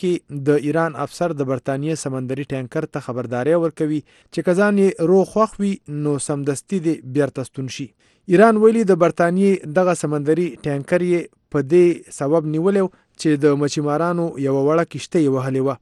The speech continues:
خو د برټانیې چارواکو د ایران دغه تورونه رد کړي او ویلي دي د برټانیې نیول شوې بیړۍ د عمان په اوبو کې روانه وه چې د ایران د انقلابي دستو عسکرو ونیوله او د ایران اوبو ته یې راښکله.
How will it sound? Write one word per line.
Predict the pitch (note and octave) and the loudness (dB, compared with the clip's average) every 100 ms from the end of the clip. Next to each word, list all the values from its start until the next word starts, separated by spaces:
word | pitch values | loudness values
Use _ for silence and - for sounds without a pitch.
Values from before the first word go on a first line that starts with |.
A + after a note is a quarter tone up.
| _ _ - | _ _ -6
خو | F3+ | 0
د | F#3 | 0
برټانیې | G3 G3+ G#3 A3 G3 | 2 0 0 -2 -2
چارواکو | F3+ F#3+ G3 - F#3 - - D3 C#3 | -2 0 0 0 0 -2 -12 -6 -2
د | D3+ C#3+ | 0 0
ایران | E3 E3 D3+ D#3+ | 0 0 -2 -4
دغه | C#3+ - | -4 -6
تورونه | C#3 D3 C3+ | -8 -4 -4
رد | C3 - F#3+ | -6 -4 -2
کړي | F#3 - _ _ _ - | -2 -6 _ _ _ -4
او | D3 | 0
ویلي | D3 F#3+ G3+ G3 | 6 6 4 2
دي | G3 | 0
د | E3+ D3+ | 0 0
برټانیې | D3 D3+ D3+ F3 D#3+ | -2 -2 -2 -2 0
نیول | D3 C3+ | -2 -2
شوې | - E3+ C#3 | -4 -2 0
بیړۍ | C3+ C3+ E3+ G3 - C#3 | 0 0 2 0 -4 -8
د | C#3 C3 | -6 -4
عمان | D3 E3+ F3 D3 | 0 0 0 -2
په | C#3 | -2
اوبو | C3 F3 G3 | 0 0 0
کې | E3 | 0
روانه | C3+ C3 B2+ B2+ | 0 -2 -2 -4
وه | B2+ _ _ _ - | -4 _ _ _ -8
چې | D3 | -2
د | D3 | 0
ایران | C#3+ D#3 D#3 | 2 0 0
د | C#3 | -4
انقلابي | C3 - C3 C3 C3+ | -6 -6 -6 -4 -6
دستو | C3 - C#3+ C#3 | -8 -6 -4 -4
عسکرو | B2 - F3+ D#3 C#3 | -6 -6 -2 -2 -2
ونیوله | C3+ B2+ B2+ A#2+ _ _ _ - | -4 -4 -6 -6 _ _ _ -6
او | C3+ C3+ | -2 -2
د | C3+ | 0
ایران | D3 D3 D3 | 0 -2 -4
اوبو | C3+ C#3+ C#3 | -4 0 0
ته | B2 | -2
یې | B2+ | -4
راښکله. | B2 - C3 | -6 -6 -8